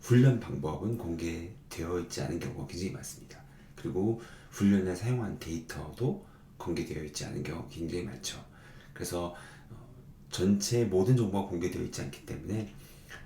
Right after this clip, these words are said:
어, 진정한 오픈소스는 아니고 오픈웨이트 모델이다 라고 이렇게 구분해서 부르기도 합니다. 이 책에서는 저희가 그냥, 어, 일반적인, 음, 그 소통 방식을 따라서 그냥 오픈소스와 오픈웨이트를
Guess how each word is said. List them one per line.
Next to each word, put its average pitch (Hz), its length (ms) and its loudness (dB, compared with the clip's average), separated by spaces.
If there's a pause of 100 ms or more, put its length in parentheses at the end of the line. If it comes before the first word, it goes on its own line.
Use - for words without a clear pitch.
(400)
어, - 160 -12
진정한 92 400 2
오픈소스는 85 600 -2
아니고 98 480 -2
오픈웨이트 87 680 -2
모델이다 82 580 -2 (340)
라고 - 180 -6
이렇게 - 240 -4
구분해서 90 680 -4 (380)
부르기도 - 360 -8
합니다. 104 360 -8 (540)
이 - 80 -14
책에서는 110 480 2
저희가 80 260 -2
그냥, 92 380 -2 (680)
어, - 300 -18
일반적인, 87 840 4 (120)
음, 65 200 -10 (1080)
그 - 80 -18 (440)
소통 143 360 2
방식을 - 440 0
따라서 107 460 0
그냥 87 340 -6
오픈소스와 78 800 -2
오픈웨이트를 92 800 -4